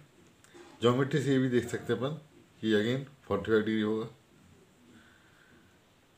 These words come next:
इंसिडेंट फ़ोर्टी फ़ाइव और क्रिटिकल एंगल फ़ोर्टी टू ग्लास में, तो फिर से इसका टोटल इंटरनल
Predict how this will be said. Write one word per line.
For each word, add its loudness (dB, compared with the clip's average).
इंसिडेंट 0
फ़ोर्टी 2
फ़ाइव 2
और -10
क्रिटिकल 2
एंगल 2
फ़ोर्टी -2
टू -6
ग्लास -2
में, -8
तो -12
फिर 2
से 2
इसका 2
टोटल 4
इंटरनल 0